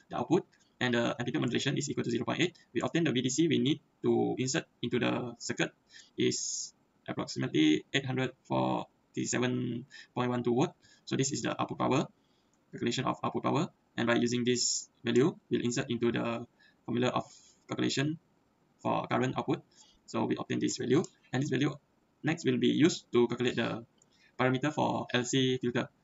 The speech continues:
So for summary, This is the parameter that we need to insert into the simulation. So now I will move to the simulation to show you how the inverter will operate. So, okay, now we are in matlab Simulink environment. So this is the first circuit,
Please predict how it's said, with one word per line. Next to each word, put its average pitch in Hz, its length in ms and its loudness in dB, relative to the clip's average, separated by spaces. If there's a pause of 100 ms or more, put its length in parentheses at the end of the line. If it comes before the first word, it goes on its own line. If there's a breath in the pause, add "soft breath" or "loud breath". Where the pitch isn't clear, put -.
(180)
So 123 420 -6 (760)
for 117 200 0
summary, - 340 0 (220)
This - 180 -2
is 120 160 0
the 107 320 -6
parameter 120 380 0 (140)
that 117 180 -4
we 113 160 0
need 143 180 -2
to 120 60 0
insert 120 380 -4
into 120 140 -4
the 113 60 0
simulation. 117 360 -6 (540 soft breath)
So 127 120 -6
now 131 120 -2
I 131 80 2
will 123 220 0
move 143 200 -4
to - 60 0
the 113 220 -2
simulation 123 400 -2
to 117 280 -2 (720 loud breath)
show - 160 -2
you 131 140 2
how 127 180 0
the - 240 -4
inverter 127 340 -4
will - 140 -4
operate. - 240 -4 (1800)
So, 147 160 -4
okay, 143 140 -4
now 131 180 0
we 135 160 -2
are 120 80 -4
in 117 140 -4
matlab 117 260 -4
Simulink 120 440 -6
environment. 110 460 -6
So 123 220 -4
this 120 160 -6
is 113 100 -12
the 107 240 -10
first 139 200 -6
circuit, - 260 -8